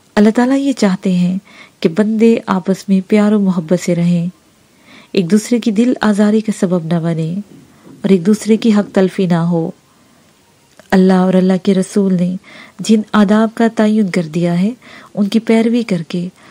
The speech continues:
اللہ کو راضی رکھیں۔ اسی طرح آپ راضی بر رضا اور خوش و خرم رہیں گے۔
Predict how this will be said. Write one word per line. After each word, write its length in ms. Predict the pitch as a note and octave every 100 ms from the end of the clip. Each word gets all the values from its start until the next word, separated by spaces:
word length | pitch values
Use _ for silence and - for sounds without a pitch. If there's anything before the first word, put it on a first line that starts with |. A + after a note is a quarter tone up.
| - -
اللہ 280 | G#3+ G#3+ A3+
کو 100 | A3+
راضی 320 | G3 F#3 F3 F3+
رکھیں۔ 440 | F3 - F#3 G3 - _ _ _ _ _ _
اسی 180 | G#3+ C4+
طرح 280 | C#4 C4 C4 -
آپ 260 | G#3+ G#3
راضی 380 | F3+ F#3+ F#3 G3
بر 240 | F3 F3 E3+
رضا 280 | D#3+ F3 F#3+ G#3+ - - -
اور 140 | G3+
خوش 240 | F#3+ G#3+ -
و 40 |
خرم 320 | G#3+ G#3+ G#3+ F#3
رہیں 320 | F3+ F3+ F3
گے۔ 200 | F3+